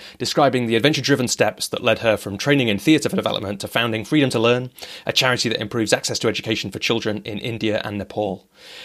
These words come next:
Uh, she describes how the foundational listening skills and work around confidence that helped her to work with communities in rural Asia now underpin her work as a coach, and how spiritual practices she developed in India allow her to connect deeply with people from all walks of life. Uh,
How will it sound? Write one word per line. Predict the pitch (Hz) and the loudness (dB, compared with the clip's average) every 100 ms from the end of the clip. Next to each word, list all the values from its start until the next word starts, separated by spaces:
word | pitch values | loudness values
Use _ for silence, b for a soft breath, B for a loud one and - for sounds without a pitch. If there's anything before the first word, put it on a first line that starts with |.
| - | -4
Uh, | 147 | 0
she | - | 2
describes | 131 165 135 | 4 4 4
how | 127 120 | 4 2
the | |
foundational | - 123 139 139 139 117 | 2 2 2 4 2 4
listening | 143 156 131 | 4 4 2
skills | - 143 135 | 2 2 2
and | 123 | 2
work | 135 127 | 2 2
around | 117 107 | -2 0
confidence | 131 127 117 107 | -2 0 -4 -4
that | - | -4
helped | 123 - | -4 -2
her | 110 | -8
to | - 113 107 B B B | -2 0 0 B B B
work | 139 139 139 | 4 4 4
with | 135 135 - | 4 4 4
communities | 123 131 113 113 | 0 2 0 -2
in | 107 | -2
rural | 107 135 120 - | 0 2 2 2
Asia | 139 139 117 123 | 2 2 2 2
now | 113 117 117 | 2 2 2
underpin | 113 117 123 120 107 | 2 2 0 -2 -2
her | 113 | 0
work | 110 101 | 0 -2
as | 104 | -6
a | - | 2
coach, | 147 131 - - B B B | 4 4 0 -4 B B B
and | 127 | -4
how | 117 120 | -2 0
spiritual | - 143 - 131 | 4 4 2 -4
practices | - 104 - - 101 101 | -4 -4 -2 -4 -4 -4
she | - 143 | -2 0
developed | 127 127 117 104 | 4 4 2 -2
in | |
India | 104 95 104 123 - | -4 -4 -4 -4 -2
allow | 110 104 | 0 0
her | 104 | -4
to | - | -8
connect | 107 - | -10 -8
deeply | 113 - 110 104 | -10 -10 -6 -6
with | 104 | -8
people | - 104 | -8 -8
from | 101 107 | -8 -10
all | 113 101 | -8 -8
walks | 101 - | -8 -10
of | - | -10
life. | - - - - B B B B | -10 -12 -18 -20 B B B B
Uh, | 135 120 | 2 4